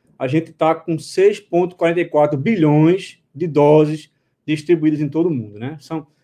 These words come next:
uma média de vinte e dois ponto seis milhões de doses distribuídas por dia,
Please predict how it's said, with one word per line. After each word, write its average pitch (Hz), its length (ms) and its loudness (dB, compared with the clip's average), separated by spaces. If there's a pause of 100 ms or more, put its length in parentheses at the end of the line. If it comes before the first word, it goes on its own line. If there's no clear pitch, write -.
(160)
uma 143 140 -4
média 147 360 0
de 131 120 -4
vinte 170 200 -6
e 151 40 -10
dois 156 260 -2
ponto 160 220 -4
seis 151 180 -8
milhões 147 440 -2
de 147 80 -8
doses 131 340 -4
distribuídas 135 460 -10
por 160 220 -2
dia, 117 320 -14